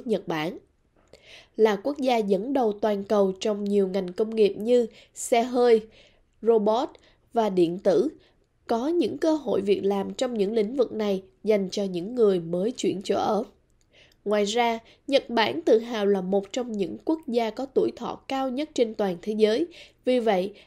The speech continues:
đây có thể được coi là một nơi tốt để sống sau khi nghỉ hưu. Cũng được xếp hạng trong top mười quốc gia được nhiều người muốn định cư nhất là Tây Ban Nha, Trung Quốc và Pháp, cũng như Thổ Nhĩ Kỳ,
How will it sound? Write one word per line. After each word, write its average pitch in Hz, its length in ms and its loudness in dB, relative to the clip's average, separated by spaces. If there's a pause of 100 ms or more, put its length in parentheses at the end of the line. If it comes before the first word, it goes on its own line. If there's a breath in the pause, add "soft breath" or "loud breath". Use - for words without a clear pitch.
(100)
đây 233 200 4
có 262 140 -4
thể 220 200 -6
được 208 220 0
coi 220 220 -2
là 196 120 0
một 185 220 -4
nơi 220 240 2 (100)
tốt 294 280 0
để 196 240 -4
sống 233 360 -6
sau 214 300 -6
khi 202 200 0
nghỉ 185 220 -2
hưu. 226 260 4 (840 loud breath)
Cũng 226 220 8
được 247 160 4
xếp 302 220 -2
hạng 196 260 -2
trong 208 260 -6
top 269 280 -6
mười 214 200 4
quốc 311 280 -4
gia 233 260 0
được 214 220 -2
nhiều 214 220 4
người 208 220 4
muốn 214 280 2
định 202 180 -2
cư 226 140 4
nhất 277 320 -2
là 220 200 -2 (380 soft breath)
Tây 269 120 4
Ban 262 220 -2
Nha, 247 220 0 (200)
Trung 220 280 -4
Quốc 320 280 -2
và 180 120 -4
Pháp, 233 360 -4 (360 loud breath)
cũng 220 160 0
như 320 260 2 (140)
Thổ 226 120 0
Nhĩ 220 220 0
Kỳ, 202 340 6